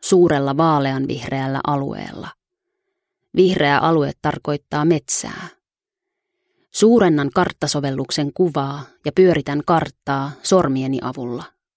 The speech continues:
Missään ei näy hiekkatietä. Näen ainoastaan jättimäisen hyödyttömän vihreän läntin puhelimeni ruudulla. Laitan puhelimen pois ja istahdan lepäämään rinkan viereen.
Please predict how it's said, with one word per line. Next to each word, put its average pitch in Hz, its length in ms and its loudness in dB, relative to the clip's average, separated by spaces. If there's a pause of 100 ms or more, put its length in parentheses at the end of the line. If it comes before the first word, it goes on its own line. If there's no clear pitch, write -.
(420)
Missään 165 440 2
ei 147 160 -2
näy 151 240 -2
hiekkatietä. 139 640 -6 (560)
Näen 165 240 2
ainoastaan 147 840 0
jättimäisen 147 840 -2
hyödyttömän 143 720 -2 (100)
vihreän 143 560 0
läntin 139 480 0
puhelimeni 139 540 -2
ruudulla. 151 540 -8 (1300)
Laitan 175 340 2
puhelimen 170 520 0
pois 185 460 0 (320)
ja 160 80 0
istahdan 156 560 0
lepäämään 135 720 -2 (100)
rinkan 131 440 -2
viereen. - 580 -14